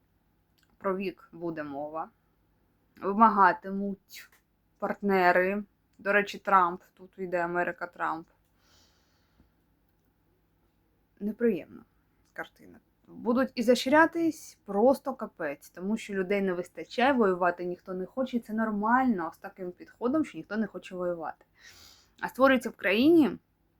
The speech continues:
два лагеря. Ті, хто воює, і ті, хто не воює. Дружини військових не дуже адекватно реагують на все. Розумієте? Якщо хтось воює, а хтось ні. Ну, це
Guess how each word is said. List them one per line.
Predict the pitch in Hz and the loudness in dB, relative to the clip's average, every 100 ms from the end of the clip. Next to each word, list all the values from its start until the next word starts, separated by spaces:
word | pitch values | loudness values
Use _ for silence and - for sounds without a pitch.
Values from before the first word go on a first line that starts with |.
| _ _ _ _ _ _ | _ _ _ _ _ _
два | 190 196 | 4 8
лагеря. | 262 220 185 165 156 | 8 8 4 -2 -12
Ті, | - 226 | -12 -12
хто | - | -8
воює, | 214 233 320 | -4 0 0
і | |
ті, | 262 226 | -2 -6
хто | - | -8
не | 208 190 | -6 -4
воює. | 190 160 147 | -4 -4 -6
Дружини | 147 202 196 294 320 | -8 -2 4 6 6
військових | 311 - - 202 196 180 - | 2 -4 0 4 6 4 0
не | 196 | -4
дуже | 185 180 | -2 0
адекватно | 175 180 175 170 180 | -2 -4 -6 -4 0
реагують | 175 170 160 165 147 | 0 0 -4 -10 -12
на | 147 | -16
все. | 151 - 165 - - - - - _ _ _ _ _ _ | -20 -14 -14 -14 -16 -20 -20 -20 _ _ _ _ _ _
Розумієте? | - 190 208 277 415 381 226 156 | -4 0 6 6 8 4 2 -8
Якщо | 147 185 - | -10 -10 -10
хтось | 262 269 254 | -8 -6 -6
воює, | 220 240 349 381 160 | -4 0 4 4 2
а | |
хтось | - 190 - | -4 -14 -14
ні. | 170 135 - _ _ _ _ _ | -16 -16 -18 _ _ _ _ _
Ну, | 208 240 - - | 0 0 0 0
це | 285 311 294 | 4 6 4